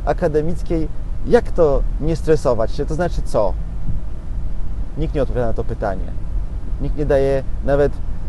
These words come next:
drabinki, jak do tego dochodzić. W medycynie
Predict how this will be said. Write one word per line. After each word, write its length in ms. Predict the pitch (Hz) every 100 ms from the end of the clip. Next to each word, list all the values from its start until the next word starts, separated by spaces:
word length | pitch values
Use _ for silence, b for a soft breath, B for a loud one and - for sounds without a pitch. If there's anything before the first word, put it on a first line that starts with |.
| -
drabinki, 840 | 113 147 127 185 214 170 - 127
jak 160 | 139 143
do 100 | 156
tego 220 | 156 151
dochodzić. 480 | 170 160 151 - - - - - - - - B B B -
W 40 |
medycynie 720 | 127 139 135 - 143 139 135